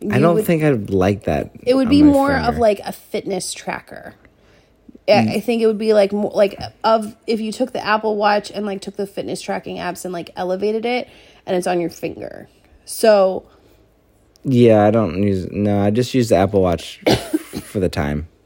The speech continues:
Speaker 2: Oh, okay. <laughs> You're not,
Speaker 1: So-,
Speaker 2: like,
Speaker 1: solely,
Speaker 2: a
Speaker 1: solely
Speaker 2: start
Speaker 1: for the
Speaker 2: your
Speaker 1: time.
Speaker 2: Apple Watch kinda guy.
Speaker 1: Yeah, no. Well, I mean, I was when we did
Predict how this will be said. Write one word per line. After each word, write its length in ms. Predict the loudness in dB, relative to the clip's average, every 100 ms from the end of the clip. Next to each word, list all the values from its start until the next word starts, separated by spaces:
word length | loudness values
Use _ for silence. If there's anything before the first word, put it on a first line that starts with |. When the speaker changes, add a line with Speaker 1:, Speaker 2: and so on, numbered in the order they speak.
| _ 0
Speaker 2:
Oh, 400 | 4 4 2 -8 -6
okay. 320 | -6 -6 -4
<laughs> 40 | 0
You're 200 | 2 4
not, 100 | 6
Speaker 1:
So-, 60 | 6
Speaker 2:
like, 140 | 4
Speaker 1:
solely, 420 | 4 4 4 0 -2
Speaker 2:
a 40 |
Speaker 1:
solely 400 | -4 0 2 4
Speaker 2:
start 140 | 2
Speaker 1:
for 40 | 2
the 40 | 2
Speaker 2:
your 60 | 2
Speaker 1:
time. 120 | 0
Speaker 2:
Apple 160 | 0 0
Watch 420 | 0 -2 -8 -16
kinda 300 | -12 -10 -8
guy. 420 | -6 -6 -6 -10 -10 -10 -12 _
Speaker 1:
Yeah, 320 | 4 6 6 4
no. 380 | 0 0 -2
Well, 460 | 0 2 2 2 -4
I 80 | -4
mean, 140 | -2 0
I 80 |
was 320 | 0 0 -2 -4
when 140 | -4
we 100 | -4
did 180 | -2